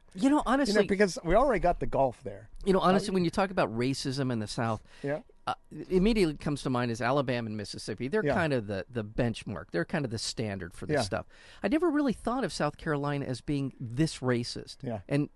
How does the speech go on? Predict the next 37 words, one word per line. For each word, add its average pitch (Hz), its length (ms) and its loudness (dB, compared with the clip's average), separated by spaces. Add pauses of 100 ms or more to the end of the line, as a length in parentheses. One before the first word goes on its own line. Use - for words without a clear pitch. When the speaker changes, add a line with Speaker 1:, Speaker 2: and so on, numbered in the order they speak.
(120)
Speaker 1:
and 143 140 2
now 147 260 4
I 135 80 4
do. 110 300 -4 (260)
Speaker 2:
Now 107 60 -6
Speaker 1:
Now 143 120 4
Speaker 2:
you 156 80 6
Speaker 1:
I - 20 6
Speaker 2:
do. 160 80 0
Speaker 1:
think 175 160 2
of 151 80 -2
the, 127 80 -4
Speaker 2:
Yeah. 160 120 -4 (140)
Speaker 1:
they're 175 160 6
now 170 240 8
in 165 60 6
that 160 180 10
league. 147 80 6
Speaker 2:
Congratulations, 156 480 4
Speaker 1:
So, 185 120 6
Speaker 2:
South 147 100 6
Speaker 1:
yeah, 226 80 8
way 160 220 8
to 302 180 6
Speaker 2:
Carolina. - 0 -
Speaker 1:
go, 196 240 6 (140)
South 165 260 2
Carolina. 139 360 4
You're 156 140 4
now 165 220 4
in 143 80 2
the 127 100 2
league 123 340 2
with 113 240 0 (220)
Alabama 110 460 2
and 95 100 -2
Mississippi. - 640 -6